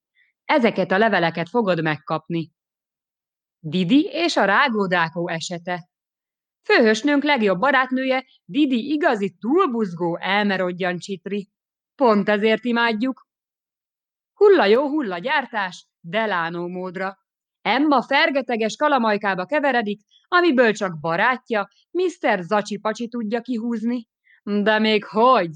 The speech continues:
Terminátor alias Jake Delano hősies asszonymentése.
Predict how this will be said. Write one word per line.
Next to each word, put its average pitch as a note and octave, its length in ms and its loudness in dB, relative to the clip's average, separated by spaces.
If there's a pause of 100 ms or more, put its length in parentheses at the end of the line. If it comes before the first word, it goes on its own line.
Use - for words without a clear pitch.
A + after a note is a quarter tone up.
(1120)
Terminátor G3+ 720 0
alias C4+ 420 0
Jake C#4 280 -4
Delano G#3 580 0
hősies A3+ 640 -6
asszonymentése. G#3 1160 -8